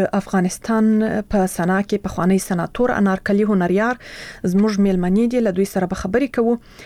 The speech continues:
اوریدونکو، که تاسو غواړئ چې زموږ له میلمنو څخه پوښتنې وکړئ او یا هم په دې خپرونه کې له موږ سره خپلې تبصرې شریکې کړئ،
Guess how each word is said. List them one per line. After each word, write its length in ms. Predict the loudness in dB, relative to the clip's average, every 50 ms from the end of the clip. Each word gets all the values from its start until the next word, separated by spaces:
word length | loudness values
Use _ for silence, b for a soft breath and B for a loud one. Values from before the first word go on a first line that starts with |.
| B B B B
اوریدونکو، 640 | 0 2 2 0 0 0 -2 0 0 0 0 0 -2
که 80 | -4 -6
تاسو 340 | -4 -2 -4 -2 -2 -2 -2
غواړئ 260 | 0 0 2 0 0
چې 120 | -2 -2 -4
زموږ 300 | 0 0 0 0 0 0
له 100 | 0 2
میلمنو 420 | 2 2 0 0 0 0 0 0
څخه 400 | -2 -4 -8 -4 -2 -2 -2 -2 -4
پوښتنې 360 | -8 -8 -2 0 2 2 2 0
وکړئ 280 | -2 -4 -2 -2 0 0 0
او 100 | 0 0
یا 160 | 0 0 0 2 2
هم 140 | 0 0 0 B B B B B B B B -4
په 80 | -2
دې 140 | 0 0 -2
خپرونه 420 | -2 -2 -2 0 0 2 2 0
کې 160 | 0 0 0 0
له 160 | 2 2 2
موږ 160 | 2 0 -2 -2
سره 100 | -4 -4
خپلې 280 | -4 -4 -2 0 0 0
تبصرې 420 | 0 -2 -4 -4 -2 0 0 0
شریکې 380 | 0 -2 -2 -4 -2 -2 -4 -4 -2
کړئ، 160 | 0 -2 -2